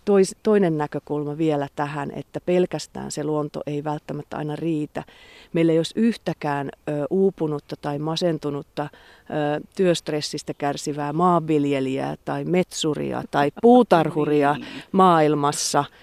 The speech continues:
Speaker 1: jos se riittäisi se, se, se niinku viherympäristössä oleminen, työskentely. Elikkä toi-, toisin sanoen sitä psyykkistä luvanantoa tarvitaan aika laillakin. Elikkä luvan antoa siihen,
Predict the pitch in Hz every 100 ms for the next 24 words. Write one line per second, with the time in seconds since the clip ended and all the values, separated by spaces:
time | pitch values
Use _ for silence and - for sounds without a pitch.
0 | - - 233 - 180 170 233 254 - -
1 | 143 143 - 139 147 143 - _ - -
2 | 147 - _ - - 156 151 160 - -
3 | - 170 170 160 185 175 135 151 143 143
4 | 147 - 147 - - 170 160 151 143 143
5 | - 190 170 - 139 143 - 123 127 160
6 | - - - - - - 165 165 - -
7 | - _ - 214 208 202 - 214 196 170
8 | 160 196 202 180 147 143 156 - 151 -
9 | 220 226 208 156 - 147 160 202 190 170
10 | 170 156 147 143 - 139 131 135 - -
11 | _ - 180 160 160 147 - 143 143 151
12 | 151 - 151 156 147 147 151 - - -
13 | 160 165 - 160 208 214 208 196 165 160
14 | 151 151 151 - 180 170 156 147